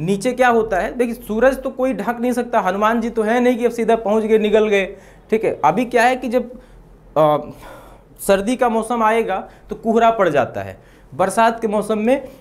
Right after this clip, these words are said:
बादल छा जाता है। अब बादल जब छा गया तो सूरज की जो किरणें होती है वो उसको, radiation को पार करके नीचे तक नहीं पहुंच पाती है,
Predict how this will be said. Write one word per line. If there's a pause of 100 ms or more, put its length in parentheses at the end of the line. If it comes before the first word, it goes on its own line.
(120)
बादल
छा
जाता
है। (100)
अब
बादल
जब
छा
गया
तो
सूरज
की
जो
किरणें
होती
है
वो
उसको,
radiation
को
पार
करके
नीचे
तक
नहीं
पहुंच
पाती
है,